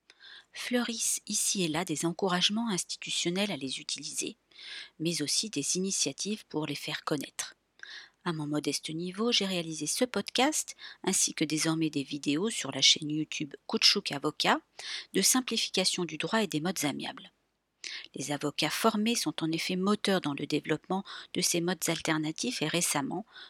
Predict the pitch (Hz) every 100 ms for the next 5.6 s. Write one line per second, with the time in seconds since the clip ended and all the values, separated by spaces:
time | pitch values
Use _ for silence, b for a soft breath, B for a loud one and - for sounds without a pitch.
0 | _ - 254 - 175 208 226 214 196 170
1 | - 151 147 147 139 - 143 190 175 135
2 | - - 147 151 180 - - - - _
3 | B B B - 233 233 214 208 - 202
4 | 214 196 - - 196 180 175 175 165 143
5 | 135 160 165 127 - 151